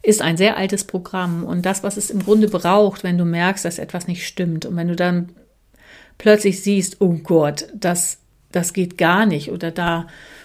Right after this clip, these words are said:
spüre ich, wie traurig mich das macht oder wie hilflos ich mich da fühle, dann, ähm,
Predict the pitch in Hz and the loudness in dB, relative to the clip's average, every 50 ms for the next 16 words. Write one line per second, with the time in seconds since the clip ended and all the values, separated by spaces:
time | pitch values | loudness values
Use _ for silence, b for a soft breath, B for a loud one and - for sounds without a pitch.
0 | B - - - - 220 202 208 - 185 175 - - - 180 190 208 233 226 208 | B -14 -10 2 4 4 4 4 2 -2 -4 -4 -4 0 4 4 6 6 6 4
1 | 208 - 165 151 - - 151 - - 160 160 156 - - - 170 170 170 170 170 | 2 -2 -6 -8 -8 -10 -10 -8 -8 -8 -8 -8 -10 -10 -8 -6 -4 -2 -2 -2
2 | 165 170 170 165 151 180 214 226 233 226 - - 165 - - - - - 170 - | -2 -2 -2 0 4 6 6 6 6 4 2 -6 -10 -10 -12 -14 -12 -12 -12 -10
3 | - 170 165 - - - 196 180 185 170 170 180 175 185 202 214 226 233 - - | -10 -10 -10 -8 -4 -4 -2 -2 -2 -4 -2 -2 -2 0 2 0 0 -2 -4 -10
4 | _ _ _ _ _ _ _ - - - - - - - - 160 175 175 170 170 | _ _ _ _ _ _ _ -14 -14 -14 -20 -20 -20 -10 -6 -4 -2 -2 -2 -2
5 | 170 165 - | -2 -4 -6